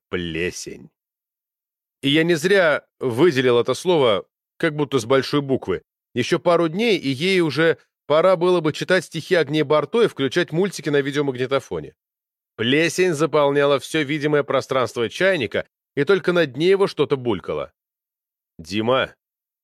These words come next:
она щас скажет тебе: 'Папа, мне кажется.'" Он у нее, смотри, глаза и рот уже выросли. "Это ладно, с этим я разберусь. А вот что мы Максиму скажем?" Вот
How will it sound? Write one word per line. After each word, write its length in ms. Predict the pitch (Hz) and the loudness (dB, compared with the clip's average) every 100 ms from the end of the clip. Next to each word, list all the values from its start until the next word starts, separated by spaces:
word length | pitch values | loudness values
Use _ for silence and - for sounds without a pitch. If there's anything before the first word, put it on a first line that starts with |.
| _ | _
она 220 | 104 117 127 | -4 -2 0
щас 200 | 147 127 | 0 0
скажет 240 | 151 127 | -2 0
тебе: 120 | 160 | 0
'Папа, 300 | - 120 110 | 0 0 -2
мне 180 | 113 123 | -2 -2
кажется.'" 480 | - 101 80 - - - | 0 -2 -4 -16 -20 -4
Он 160 | 143 135 | -2 0
у 20 | |
нее, 100 | 120 | -2
смотри, 360 | - 135 127 | -2 -4 -4
глаза 360 | 95 104 98 135 | -4 -2 0 0
и 40 | |
рот 160 | 101 92 | 0 -2
уже 160 | 120 139 | -6 -4
выросли. 420 | 139 123 - 110 _ _ _ _ _ _ _ - | -4 -4 -10 -18 _ _ _ _ _ _ _ -8
"Это 300 | 143 170 190 | -6 -2 0
ладно, 400 | 208 180 120 104 | 2 2 0 -4
с 80 | 151 | -4
этим 240 | 147 156 | -6 -2
я 100 | 170 | -2
разберусь. 640 | 165 135 185 185 123 - - _ _ _ _ - | -2 -2 0 0 -2 -8 -18 _ _ _ _ -6
А 180 | 123 156 | 0 2
вот 160 | 170 | 0
что 160 | 131 196 | 0 0
мы 140 | 202 | 2
Максиму 400 | 202 175 226 214 | 2 -2 -2 -2
скажем?" 420 | - 117 85 73 _ _ _ _ _ _ _ _ _ _ _ _ _ - | -2 -4 -6 -10 _ _ _ _ _ _ _ _ _ _ _ _ _ -4
Вот 280 | 113 - | -2 -2